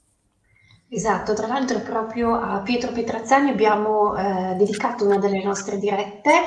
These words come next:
eh, credo l'anno scorso, ma iniziano a essere tante, quindi potrei sbagliarmi, con Francesco Pollel avevamo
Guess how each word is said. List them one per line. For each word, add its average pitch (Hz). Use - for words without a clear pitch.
eh, 202
credo 247
l'anno 220
scorso, 254
ma 208
iniziano 214
a -
essere 208
tante, 202
quindi 208
potrei 220
sbagliarmi, 226
con 214
Francesco 202
Pollel 220
avevamo 196